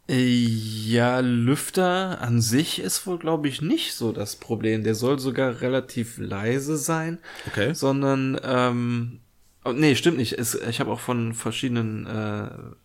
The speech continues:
Speaker 1: Sachen gehört, dass der Lüfter irgendwie klackern soll oder so.
Speaker 2: Ja.
Speaker 1: Aber was, was mir viel mehr, äh, Sorgen machen würde, wäre, ähm,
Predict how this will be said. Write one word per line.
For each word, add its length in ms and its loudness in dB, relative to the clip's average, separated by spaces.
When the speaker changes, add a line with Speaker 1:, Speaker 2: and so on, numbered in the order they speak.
Speaker 1:
Sachen 320 0
gehört, 280 2
dass 160 -2
der 180 6
Lüfter 260 0
irgendwie 200 -2
klackern 560 -4
soll 300 -4
oder 260 -2
so. 280 -4
Speaker 2:
Ja. 200 2
Speaker 1:
Aber 200 8
was, 460 4
was 480 0
mir 380 2
viel 320 0
mehr, 720 0
äh, 40 0
Sorgen 360 2
machen 320 -4
würde, 300 0
wäre, 580 -2
ähm, 500 -8